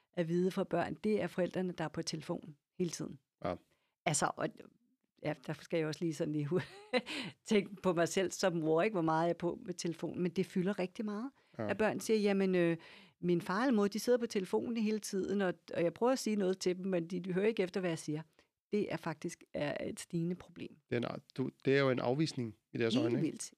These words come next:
Speaker 1: ja.
Speaker 2: Telefonen er vigtigere end mig.
Speaker 1: Ja, det er det.
Speaker 2: Ja.
Speaker 1: Ja. Så det kan børnene, de ser det,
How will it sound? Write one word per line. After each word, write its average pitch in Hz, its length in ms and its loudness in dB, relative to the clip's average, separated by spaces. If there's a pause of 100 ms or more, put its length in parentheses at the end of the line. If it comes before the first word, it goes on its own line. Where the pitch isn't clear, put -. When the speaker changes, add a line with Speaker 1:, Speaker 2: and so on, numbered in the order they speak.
Speaker 1:
ja. 170 160 2 (200)
Speaker 2:
Telefonen 139 400 4
er 147 40 4
vigtigere 139 240 2
end 127 100 2
mig. 123 140 0 (340)
Speaker 1:
Ja, 220 80 0 (400)
det 208 60 -4
er 208 40 0
det. 185 100 -2
Speaker 2:
Ja. 110 160 0 (200)
Speaker 1:
Ja. 170 40 -4 (460)
Så - 100 -2
det 226 140 0
kan 254 80 0
børnene, 220 320 2
de 214 160 -2
ser - 380 2
det, 254 140 0